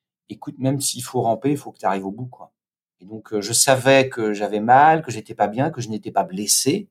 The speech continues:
La blessure étant, étant un autre, euh, obstacle.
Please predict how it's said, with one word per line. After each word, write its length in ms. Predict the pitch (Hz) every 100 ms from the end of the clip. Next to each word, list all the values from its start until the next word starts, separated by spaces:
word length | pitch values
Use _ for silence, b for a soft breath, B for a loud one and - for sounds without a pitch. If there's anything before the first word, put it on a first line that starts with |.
| _
La 100 | -
blessure 380 | 98 107 - 127
étant, 240 | 95 - -
étant 220 | - 110 107
un 120 | 95
autre, 300 | 110 - -
euh, 140 | - -
obstacle. 480 | - - 165 185